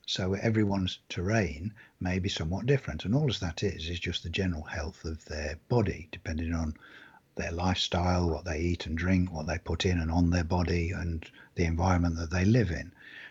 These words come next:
uh, will determine how, how healthy their terrain is. So one person being exposed to a particular toxic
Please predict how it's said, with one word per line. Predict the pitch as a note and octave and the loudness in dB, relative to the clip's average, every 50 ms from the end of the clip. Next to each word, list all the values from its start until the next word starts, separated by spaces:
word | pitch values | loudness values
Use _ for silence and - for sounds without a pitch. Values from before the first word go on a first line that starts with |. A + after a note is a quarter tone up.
| - _ - | -18 _ -6
uh, | - F#2 F#2 F#2 F#2 F2+ - | -2 0 2 2 2 0 0
will | F#2+ F#2+ G2 | 0 0 0
determine | F#2 F#2 F#2+ - - C3+ C3 A#2 G2+ F2 E2+ F2 F2 - - - | 0 0 0 2 4 6 8 8 6 4 2 -2 -4 -8 -12 -8
how, | F2 F2 F2 F2 E2+ E2 - - | -6 -4 -4 -4 -4 -6 -8 -10
how | - - F2 E2+ E2+ E2 - _ _ | -8 -6 -4 -4 -6 -8 -10 _ _
healthy | - B2+ A#2+ B2 B2 - - - D2+ C#2+ E2+ | -2 0 0 0 0 -4 -10 -10 -8 -8 -6
their | F2 F#2 F2+ E2+ E2 - | -4 -4 -4 -4 -4 -6
terrain | - - - E2 E2+ E2 D#2+ D#2 F2 A2 | -6 -6 -4 -2 -2 -2 -2 0 4 4
is. | C#3 B2 - - - - - - - - - - - - | 4 4 4 0 -6 -12 -14 -16 -20 -20 -20 -20 -8 -6
So | - - G#2+ G2+ G2+ F#2+ F#2 F#2+ - _ _ _ _ _ _ _ _ _ _ _ _ _ _ - - - - - - - - - _ _ _ | 0 2 4 4 4 2 2 0 -4 _ _ _ _ _ _ _ _ _ _ _ _ _ _ -16 -16 -14 -20 -20 -20 -20 -20 -20 _ _ _
one | - A#2 B2+ C3+ | 2 6 6 6
person | - - A2 A2 G#2 - - G2 F#2 | 6 6 4 2 2 2 0 -2 -2
being | F2+ F#2 F#2 F2+ | 0 0 0 0
exposed | F2 F2 - - - - F#2+ F#2 F#2 - - | 0 -2 -4 -4 -4 -2 -2 -2 -2 -4 -4
to | - | -6
a | F2 D#2+ | -6 -6
particular | - - - F#2 F2 - - F2+ E2+ | -6 -4 -4 -4 -4 -4 -4 -6 -6
toxic | - - - F#2 - - - - E2+ E2 | -2 -2 -2 -2 0 -2 -4 -2 -2 -4